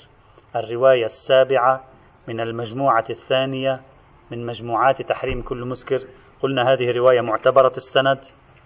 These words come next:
ودلالتها جيدة على تحريم النبيذ المسكر، لا نعيدها ولا نطيل.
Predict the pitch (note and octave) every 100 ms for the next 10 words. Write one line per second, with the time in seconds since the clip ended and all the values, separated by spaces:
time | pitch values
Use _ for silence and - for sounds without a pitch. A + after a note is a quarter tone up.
0 | _ _ _ B2+ B2 A#2+ A#2+ C3 C#3 C#3
1 | C3 C3+ A#2 C#3 D3 C#3+ C3+ A#2 B2 B2
2 | A#2+ - B2 C3+ C3 C3 A#2+ A#2 A2+ C3+
3 | A#2+ A2+ A#2 - G#2+ A2+ C3 C3 B2 C3
4 | C3 B2+ B2+ A#2+ A2+ A2 G#2 A#2